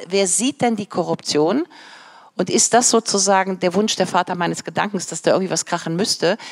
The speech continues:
während wir eigentlich Zeugen eines ganz anderen Prozesses sind? Das macht mir viel größere Sorgen, ja.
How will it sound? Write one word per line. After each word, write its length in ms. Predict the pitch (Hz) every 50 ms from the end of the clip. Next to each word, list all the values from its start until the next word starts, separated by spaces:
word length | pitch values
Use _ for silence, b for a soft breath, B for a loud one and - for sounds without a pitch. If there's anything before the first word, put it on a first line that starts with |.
| B B B -
während 340 | 170 175 175 180 180 165
wir 240 | 170 185 175 156 -
eigentlich 420 | - 147 170 208 - - 180 - -
Zeugen 360 | - - 180 180 180 175 165
eines 240 | 156 156 160 - -
ganz 240 | 156 160 165 -
anderen 280 | - - 156 151 147 147
Prozesses 520 | - - - - - 165 165 - 139 -
sind? 220 | - 117 117 123 -
Das 180 | 156 - -
macht 200 | - 190 - -
mir 140 | - 170 151
viel 160 | 151 - 160
größere 380 | 151 - - 151 151 - - 135
Sorgen, 320 | - 139 135 135 - - - -
ja. 140 | - - 180